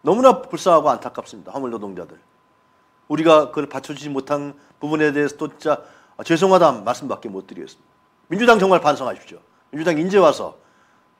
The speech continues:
뭐 물꼬는 트는지 모르겠습니다만 안전운임제 그 삼 년이라도 연장하자 그러고 있습니다. 한 달에 삼백 시간 넘게 노동하면서 수입은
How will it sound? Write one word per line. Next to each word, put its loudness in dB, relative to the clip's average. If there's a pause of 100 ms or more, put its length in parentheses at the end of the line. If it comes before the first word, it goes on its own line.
뭐 -4
물꼬는 -4
트는지 -12
모르겠습니다만 -6 (180)
안전운임제 0 (520)
그 -10
삼 -8
년이라도 0
연장하자 -8
그러고 -12
있습니다. -20 (1600)
한 -10
달에 2 (200)
삼백 0
시간 0
넘게 -2
노동하면서 -10 (360)
수입은 -6